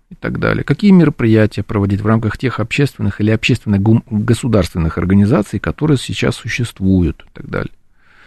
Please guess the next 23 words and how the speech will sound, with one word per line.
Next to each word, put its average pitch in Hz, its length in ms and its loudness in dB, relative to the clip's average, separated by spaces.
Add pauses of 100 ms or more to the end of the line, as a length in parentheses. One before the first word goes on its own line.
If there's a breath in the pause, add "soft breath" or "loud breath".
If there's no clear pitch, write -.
(420 soft breath)
То 170 80 0
есть 175 120 0
это 208 140 0
совет, 233 360 2
который 160 320 0
объединяет 151 440 2
представителей 139 640 0
национальных 107 640 0
меньшинств, 196 560 0
которые, 95 440 0
в - 60 -8
принципе, 175 540 0
стремятся 113 520 -2
действительно 101 540 -4
к - 80 -8
тому, 117 320 2
чтобы 92 320 -2
жили 90 240 0
все - 220 -12
мирно, 151 320 2
хорошо 92 420 -4
и 131 40 0
дружно. 98 400 0